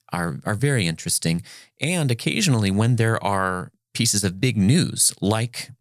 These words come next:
the Jesus wife fragment or the obelisks in, was it Sinaiticus, that supposedly indicate that certain passages of the New Testament that are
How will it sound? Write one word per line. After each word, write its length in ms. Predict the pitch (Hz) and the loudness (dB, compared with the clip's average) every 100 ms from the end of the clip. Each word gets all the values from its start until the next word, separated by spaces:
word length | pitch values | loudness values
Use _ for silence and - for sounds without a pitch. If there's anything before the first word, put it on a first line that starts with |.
| - | -4
the 460 | 92 92 87 85 | 0 2 0 -2
Jesus 460 | - 101 107 107 - | -2 2 2 4 2
wife 380 | 87 92 110 - | 0 -2 -2 -6
fragment 760 | - - 92 92 95 95 - - - _ | -6 -2 -4 -2 0 0 0 -2 -6 _
or 400 | 104 98 95 92 95 - - - | 0 2 2 0 -4 -18 -20 -4
the 240 | 165 92 - | 0 0 0
obelisks 800 | 110 117 113 107 107 - - - - | -2 0 2 2 2 2 2 2 -2
in, 520 | 98 95 92 92 87 - - | -2 0 2 2 0 -4 -2
was 140 | 101 | 0
it 80 | - | 4
Sinaiticus, 760 | - 104 98 104 104 104 92 - | 2 4 2 2 2 0 -2 -4
that 120 | - | -2
supposedly 520 | - - 107 98 87 | 0 0 0 0 -2
indicate 540 | - 113 110 104 87 | 0 0 0 -2 -2
that 120 | - - | -2 0
certain 500 | - 110 92 92 92 - - - - - | 2 2 2 2 0 -8 -16 -16 -16 -4
passages 480 | 110 98 165 113 95 | -2 -2 -2 0 2
of 60 | |
the 60 | 92 | 2
New 140 | 92 | 2
Testament 580 | 95 110 95 - 92 73 | 2 0 0 0 0 0
that 120 | 85 | 0
are 260 | 82 80 90 | 0 -2 -4